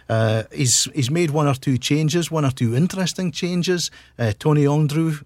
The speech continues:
for example, coming in out of the cold, uh, to go and join Ross County. We've seen, uh, in his days at Hamilton what a good player he can be when he's in form. Uh, and, uh, yeah, I, th-, I think he will galvanise Ross County to an extent, but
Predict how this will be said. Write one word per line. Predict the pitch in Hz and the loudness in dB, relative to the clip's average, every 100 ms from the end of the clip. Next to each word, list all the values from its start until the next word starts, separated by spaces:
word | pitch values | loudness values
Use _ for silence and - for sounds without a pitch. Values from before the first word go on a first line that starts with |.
| - | -12
for | - | -6
example, | 135 127 147 151 165 147 - _ _ - | -4 -2 0 0 0 -2 -4 _ _ -4
coming | 139 135 | 0 2
in | 135 151 | 2 2
out | 151 | 0
of | 143 | -2
the | 127 | -6
cold, | - 147 160 165 - - - - | -2 0 0 -2 -6 -14 -18 -4
uh, | 117 131 | -2 0
to | 127 | -2
go | 135 | 0
and | 135 131 | 0 0
join | 139 135 139 | 0 0 0
Ross | 131 131 | 0 -2
County. | - 139 143 143 | 0 -2 0 0
We've | 117 117 | -2 -2
seen, | - 151 147 131 - - - | -2 0 0 0 -4 -10 -2
uh, | 117 113 | -2 2
in | 131 | 0
his | 113 | 2
days | 117 135 127 | 0 0 -2
at | - | -2
Hamilton | 131 135 127 127 | 0 0 0 -2
what | 117 110 | -2 -4
a | |
good | 104 135 | -2 -4
player | - 135 127 | -2 -2 -2
he | - 147 | -2 -4
can | - 151 | -2 -2
be | 131 135 | 0 -2
when | 127 131 | -2 0
he's | 120 117 | 0 0
in | 135 | -2
form. | - 135 139 143 131 - - - | -2 0 2 2 -2 -8 -20 -10
Uh, | 127 123 127 127 | -2 0 0 -2
and, | 156 156 151 - | 0 0 0 -4
uh, | - - 226 | -10 -16 -6
yeah, | 233 240 | -4 -2
I, | 185 | -2
th-, | - | -4
I | 170 | -6
think | - 180 - - - - | -4 -6 -8 -16 -20 -6
he | 175 | -2
will | 147 170 180 | 2 2 0
galvanise | 135 143 165 156 143 131 120 - - 123 | 0 0 0 0 2 2 0 -2 -4 -2
Ross | 113 - | 0 0
County | - 135 131 123 | -2 -2 -2 -2
to | 120 | -2
an | |
extent, | 113 120 - 156 147 120 | -2 -4 -2 2 2 0
but | 113 - - | -4 -6 -10